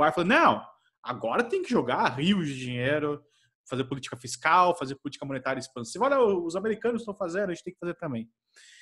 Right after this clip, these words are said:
Isso até faria sentido, ou fa-, faz sentido, se a gente considerar que a gente teve um choque negativo de demanda, né?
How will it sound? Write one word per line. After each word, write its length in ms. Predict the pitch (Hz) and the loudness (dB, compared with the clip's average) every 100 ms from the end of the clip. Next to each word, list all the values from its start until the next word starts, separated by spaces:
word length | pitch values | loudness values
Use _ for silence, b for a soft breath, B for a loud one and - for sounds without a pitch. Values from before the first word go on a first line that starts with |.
| b b b b _ | b b b b _
Isso 1040 | 220 294 - - - 262 240 220 214 190 - | 4 4 4 0 0 0 0 2 0 -2 -2
até 440 | 190 180 - 214 226 | 0 0 4 4 4
faria 440 | - 262 208 196 | 2 2 4 2
sentido, 920 | - - 127 120 185 170 113 107 101 - _ _ | -2 -8 -10 -8 -6 -6 -6 -8 -8 -16 _ _
ou 140 | 131 | -6
fa-, 300 | 127 127 110 | -2 -2 -2
faz 240 | - 156 120 | 0 0 0
sentido, 520 | 104 - 156 113 113 | -6 -8 -8 -8 -12
se 260 | - - 165 | -10 -6 -2
a 20 | |
gente 140 | 170 - | -4 -4
considerar 360 | 170 160 160 | -2 2 2
que 140 | 160 185 | 2 -2
a 40 | |
gente 100 | - | -4
teve 180 | 170 160 | -4 -4
um 80 | 160 | -4
choque 360 | - 160 - | -4 -4 -4
negativo 340 | 165 160 - 151 | -6 -6 -6 -8
de 100 | 151 | -4
demanda, 600 | 170 147 143 131 107 104 | -2 0 0 0 -4 -6
né? 240 | 117 139 | -4 -4